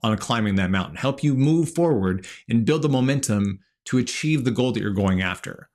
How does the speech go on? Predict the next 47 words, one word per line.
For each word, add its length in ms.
If 140
you 80
just 240
stand 340
in 140
place, 500
frustrated, 720
sad, 520
angry, 540
you 160
know, 160
th-, 240
those 240
things, 160
it's 180
not 120
gonna 120
help 300
you 60
move 200
forward. 540
Even 240
the 80
tiniest 720
step 340
of 100
gratitude, 420
even 100
the 80
tiniest 500
step 180
of 60
positivity 600
moves 300
you 100
in 60
the 80
right 220
direction, 520
'cause 140
you're 100
not 100
gonna 160
get 160
anywhere 320
standing 340
still. 380